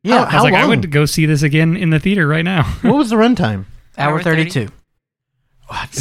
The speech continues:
Speaker 3: Solid.
Speaker 2: it could have been two hours. If you would have told me it was two and a half hours, I would have believed it.
Speaker 1: 'Cause it just
Speaker 2: Not because it was bad, but because I had no concept of time.
Speaker 3: Yeah,
Speaker 1: Yeah.
Speaker 3: nor I didn't
Speaker 2: It
Speaker 3: yeah,
Speaker 2: was
Speaker 3: pay
Speaker 2: just
Speaker 3: attention or look at my phone or anything.
Speaker 2: No, it just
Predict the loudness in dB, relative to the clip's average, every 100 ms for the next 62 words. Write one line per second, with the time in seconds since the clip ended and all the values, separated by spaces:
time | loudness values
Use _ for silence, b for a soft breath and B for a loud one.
0 | -2 2 2 2 2 2 2 0 0 2
1 | 4 2 2 -4 -4 -2 -2 -2 0 0
2 | 0 0 -2 -4 -2 -2 0 0 0 0
3 | -2 -6 -8 -8 -8 -10 -12 -18 _ -6
4 | -6 -4 0 2 2 2 0 0 -2 -4
5 | -2 0 2 0 -2 -2 -2 -2 0 0
6 | 0 0 0 0 0 0 -2 -2 -4 -8
7 | -8 -6 -4 -4 -6 -10 -2 0 2 2
8 | 0 -2 -4 -6 -10 _ _ -2 0 2
9 | 2 0 2 0 0 0 -2 -2 -2 -2
10 | 0 -2 -2 0 -2 -2 -4 -4 0 2
11 | 4 4 2 0 -2 -2 -4